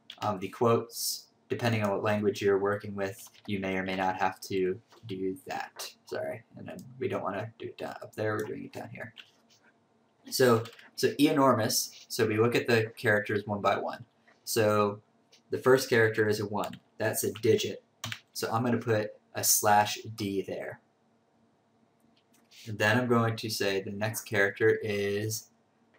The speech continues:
a, a, an A. So, so we're gonna do a slash W 'cause that's a word character. Now, one is a word character as well,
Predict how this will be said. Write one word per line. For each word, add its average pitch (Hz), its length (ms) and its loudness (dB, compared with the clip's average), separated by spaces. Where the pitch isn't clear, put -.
a, 98 580 0
a, - 60 -2
an 101 300 2
A. 123 400 2
So, 98 520 -2
so - 160 -8
we're 101 80 0
gonna 101 140 -6
do 104 240 -4
a 104 80 -8
slash 104 580 -2
W 104 400 -2
'cause 113 100 -8
that's 98 240 -2
a 110 80 0
word 101 280 -2
character. 110 580 0
Now, 123 320 4
one 135 280 8
is 131 160 6
a 120 60 4
word 117 300 2
character 113 420 2
as 107 160 0
well, 107 400 2